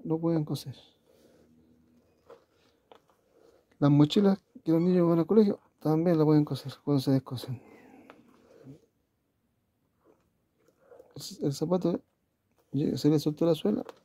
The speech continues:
le plantan una cosita y queda cerrado. Aprenden a pegar.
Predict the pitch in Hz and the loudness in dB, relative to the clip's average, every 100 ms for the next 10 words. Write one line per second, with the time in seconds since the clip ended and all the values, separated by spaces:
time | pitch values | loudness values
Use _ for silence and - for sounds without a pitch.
0 | _ _ _ _ _ - - _ - _ | _ _ _ _ _ -20 -20 _ -20 _
1 | - 139 156 147 151 139 135 131 135 131 | -4 0 2 2 4 2 0 -2 -2 -4
2 | 123 113 - 160 127 123 - 117 113 - | -6 -14 -14 -12 -6 -6 -4 -4 -6 -8
3 | - _ _ _ _ _ _ _ _ _ | -18 _ _ _ _ _ _ _ _ _
4 | _ _ _ _ _ _ _ - - 156 | _ _ _ _ _ _ _ -20 -8 -2
5 | 156 147 143 143 180 180 | 2 2 4 4 4 2